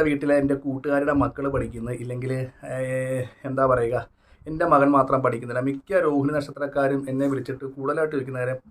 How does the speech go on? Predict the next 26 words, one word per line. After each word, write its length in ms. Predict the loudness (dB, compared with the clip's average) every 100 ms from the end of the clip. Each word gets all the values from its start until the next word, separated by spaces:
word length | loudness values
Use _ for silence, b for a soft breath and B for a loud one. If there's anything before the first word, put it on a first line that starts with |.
| -8
മക്കൾ 260 | -8 -4 0 0
പഠിക്കുന്നില്ല, 480 | -2 -4 -10 -2 -2 -2
ഇല്ലെങ്കിൽ 260 | -6 -6 -6 -4
അവർക്കായിട്ട് 540 | -4 -2 2 2 2 -4
എന്തെങ്കിലും 340 | -4 -2 -4 -2
ഒരു 80 | -2 -4
വഴിപാടുകളും 640 | -2 0 2 2 -2 -4 0
കാര്യങ്ങളും 360 | 0 0 -6 -8
ഒന്ന് 120 | -4
പറഞ്ഞു 240 | -2 0 2
തരാൻ 140 | 2 2
പറയുന്നുണ്ട്. 300 | 0 -2 -6 -10 B B B -2
അപ്പോൾ 160 | 4 6
രോഹിണി 520 | 8 8 8 8 8 8 6
നക്ഷത്രക്കാരായിട്ടുള്ള 1300 | 6 4 2 2 2 2 4 6 6 4 -2 -2 0 0 -2 b b b _
അവരുടെ 320 | -4 0 2 4
മക്കൾ 420 | 2 2 _ 0 0 2
നല്ല 280 | 2 4 2 2
നിലയിലാകാൻ 760 | 2 4 6 6 4 4 2 2
വേണ്ടി, 220 | 0 -2 -2
സാമ്പത്തികപരമായ 920 | 0 0 0 -4 -2 -2 0 0 0 0 0
ബുദ്ധിമുട്ടുകളും 840 | -2 -2 -2 -6 -6 -4 -2 -4 -6 -6
മാറാൻ 340 | -2 0 2 2
വേണ്ടി, 160 | 0 -2 -2
ജോലി 300 | 0 0 0 -4
കിട്ടാനും 420 | -8 -8 -6